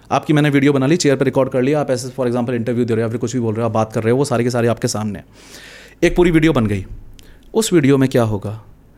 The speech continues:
कि एक three D avatar को या फिर थ्री डी character को, three D model को आप अपनी जगह पे बिठा सकते हो। यानी उस same video के अंदर आपको वीएफ़एक्स करने की ज़रूरत नहीं है, आपको tracking करने की ज़रूरत नहीं है, कुछ भी करने की ज़रूरत नहीं है।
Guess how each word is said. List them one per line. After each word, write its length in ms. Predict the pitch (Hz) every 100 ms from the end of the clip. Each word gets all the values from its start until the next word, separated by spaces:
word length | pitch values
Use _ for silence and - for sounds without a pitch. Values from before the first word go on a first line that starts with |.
| - _ _ _
कि 340 | 160 196 202 - - _ _
एक 220 | 110 - - -
three 180 | 160 180
D 140 | 208
avatar 460 | 143 123 117 120 113
को 220 | - 101 -
या 60 | 120
फिर 140 | 139
थ्री 180 | 131 127
डी 100 | 139
character 420 | 143 120 117 123
को, 140 | 107 110
three 180 | 131
D 80 | 131
model 320 | 120 107 113
को 180 | 110 98 - - - - - -
आप 200 | 135 -
अपनी 200 | 139 160
जगह 160 | 143 131
पे 80 | 127
बिठा 220 | 107 104
सकते 300 | - - -
हो। 100 | - - _ _ -
यानी 160 | 117 127
उस 240 | 165 -
same 220 | 202 240
video 260 | 202 156 156
के 100 | 156
अंदर 280 | 120 117 127 - - -
आपको 220 | 123 - 160
वीएफ़एक्स 440 | 143 175 196 -
करने 220 | 175 170
की 80 | 170
ज़रूरत 200 | 165 165
नहीं 100 | 165
है, 60 | 170
आपको 160 | 156
tracking 360 | 165 135 131 165
करने 200 | 165 151
की 60 | 156
ज़रूरत 200 | 147 147
नहीं 100 | 147
है, 80 |
कुछ 160 | 143 127
भी 100 | 143
करने 220 | 147 139
की 60 | 135
ज़रूरत 260 | 131 131
नहीं 120 | 123
है। 120 | 123